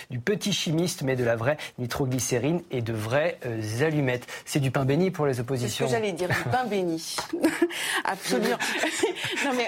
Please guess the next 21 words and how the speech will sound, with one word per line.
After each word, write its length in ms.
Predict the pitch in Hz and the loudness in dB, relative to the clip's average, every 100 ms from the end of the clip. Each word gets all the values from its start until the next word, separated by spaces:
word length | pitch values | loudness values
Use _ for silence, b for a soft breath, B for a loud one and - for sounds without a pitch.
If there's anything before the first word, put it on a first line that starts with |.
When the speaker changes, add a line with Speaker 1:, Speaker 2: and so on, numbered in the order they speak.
| - | 0
Speaker 2:
en, 360 | 208 - 196 - | -2 0 0 0
en, 60 | |
en 20 | 180 | 0
réalité, 540 | 190 190 196 190 247 | 2 0 0 -2 -2
c'est 440 | 233 - 208 233 - 165 | -2 -2 0 0 -2 0
la 140 | 165 | 0
fausse 800 | 160 - - 226 233 - - - - | -2 -4 2 2 0 -6 -8 -12 -14
bonne 400 | 139 127 190 185 | -14 0 2 4
idée. 340 | 165 131 131 120 - - | 2 0 -2 -6 -10 -2
Et 160 | 143 | 0
effectivement, 800 | 165 165 190 - 165 151 170 240 | 0 -2 -6 -6 -4 0 2 2
il 100 | 240 | 2
y 20 | |
a 80 | 156 | 2
eu 140 | 156 165 | 2 0
cette 260 | 156 - - | -2 -2 -4
première 540 | - 240 233 226 202 | 0 2 4 4 4
erreur 560 | 202 185 185 180 165 131 B B B B B B | 2 4 4 2 0 -6 B B B B B B
de 140 | 143 190 | 2 2
la 140 | 185 | 4
manifestation, 1160 | 190 180 175 180 170 175 160 - 185 175 170 | 2 2 2 0 0 0 0 -4 2 4 4